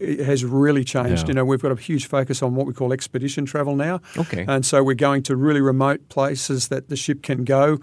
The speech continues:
Speaker 1: It's fully ice rated. It's been to Antarctica. It's been to the Arctic, the Northwest Passage, all sorts of amazing places. And that's just definitely a focus of the residents now is to
Speaker 2: Yeah.
Speaker 1: in, in, introduce this more,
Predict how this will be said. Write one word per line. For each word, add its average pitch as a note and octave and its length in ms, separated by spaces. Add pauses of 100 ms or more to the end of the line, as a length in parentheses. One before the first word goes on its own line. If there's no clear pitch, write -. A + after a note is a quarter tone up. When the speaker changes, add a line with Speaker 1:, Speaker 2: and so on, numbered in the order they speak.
(280)
Speaker 1:
It's C3 300
fully C#3+ 240
ice C3+ 300
rated. C#3 320
It's A#2+ 160
been C3+ 180
to C3+ 140
Antarctica. C3+ 640
It's A#2+ 140
been C3+ 180
to C3+ 100
the B2 140
Arctic, C3 380
the C3 80
Northwest C3 460
Passage, C3+ 360
all E3 180
sorts - 340
of C#3+ 60
amazing B2+ 400
places. C3 420 (480)
And D3+ 220
that's F3 480
just D3+ 340
definitely D#3+ 340
a C3 40
focus D3 440
of A#2+ 100
the C3+ 100
residents C3 460
now B2+ 180
is B2 120
to C#3 140
Speaker 2:
Yeah. - 120
Speaker 1:
in, C#3 240
in, C#3 160
introduce C#3 480
this C3+ 240
more, C3 280